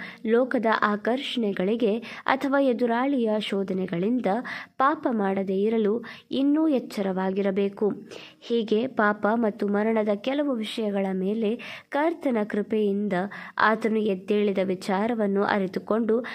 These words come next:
ಮತ್ತೆ ಮುಗ್ಗರಿಸಿ ಬೀಳದ ಹಾಗೆ ಎಚ್ಚರವಾಗಿರಬೇಕು.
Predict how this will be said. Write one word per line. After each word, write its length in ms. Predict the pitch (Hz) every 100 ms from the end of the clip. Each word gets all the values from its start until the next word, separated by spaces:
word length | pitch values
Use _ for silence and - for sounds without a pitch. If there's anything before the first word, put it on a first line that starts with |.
| - -
ಮತ್ತೆ 360 | 269 320 - 302
ಮುಗ್ಗರಿಸಿ 760 | 247 220 208 190 196 - 202
ಬೀಳದ 420 | 180 214 233 208 185
ಹಾಗೆ 420 | 196 208 190 196
ಎಚ್ಚರವಾಗಿರಬೇಕು. 1500 | 320 247 - 190 185 185 190 190 185 190 185 202 196 -